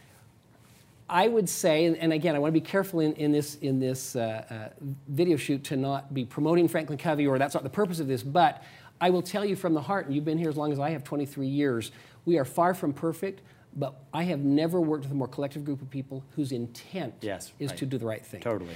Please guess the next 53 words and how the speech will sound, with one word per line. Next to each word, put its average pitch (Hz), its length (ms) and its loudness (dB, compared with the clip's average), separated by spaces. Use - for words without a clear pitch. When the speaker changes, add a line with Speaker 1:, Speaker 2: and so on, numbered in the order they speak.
Speaker 1:
And 165 160 0
so 170 100 2
when 180 200 6
Speaker 2:
Right. 202 60 4
Speaker 1:
mistakes 214 500 0
are 190 80 2
made, 233 240 2
and 180 100 2
they're 156 100 4
Speaker 2:
Right. 160 40 4
Speaker 1:
made 180 200 4
just 170 180 -2
as 165 100 0
often 185 260 2
as 160 60 0
they 175 100 0
are 170 80 2
in 160 80 2
other 160 160 2
organizations, 170 680 0
people 247 480 -2
course 185 240 0
correct - 340 -2
pretty 147 160 -2
quickly. 113 380 -12
I've 156 160 0
had 147 240 2
more 185 220 6
than 220 120 2
one 208 140 4
person 185 360 -2
walk 160 220 2
back 170 220 2
into 202 220 2
a - 40 4
room 170 200 4
after 165 300 0
a 160 40 4
meeting, 165 300 4
they 156 80 4
don't 139 160 -2
storm 147 360 2
out, 139 180 -2
but 175 100 -10
they 143 140 -2
walk 135 320 0
out 151 180 0
and 143 100 -8
come 156 120 -2
back 151 220 0
in 180 80 2
and 175 100 2
say, 175 220 0